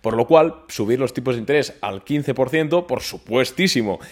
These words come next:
que lastraba la economía, por supuestísimo que te llevaba a una crisis, pero no te llegaba, no te llevaba a, a que pete el sistema. Ahora mismo,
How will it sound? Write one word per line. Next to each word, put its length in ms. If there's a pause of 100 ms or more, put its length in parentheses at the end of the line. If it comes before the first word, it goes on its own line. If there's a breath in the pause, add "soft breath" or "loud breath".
(120 loud breath)
que 100
lastraba 460
la 60
economía, 500
por 160
supuestísimo 680
que 120
te 100
llevaba 320
a 40
una 180
crisis, 360 (280 loud breath)
pero 240
no 100
te 140
llegaba, 600
no 200
te 100
llevaba 380
a, 220 (180)
a 100
que 80
pete 260
el 100
sistema. 440 (140)
Ahora 240
mismo, 340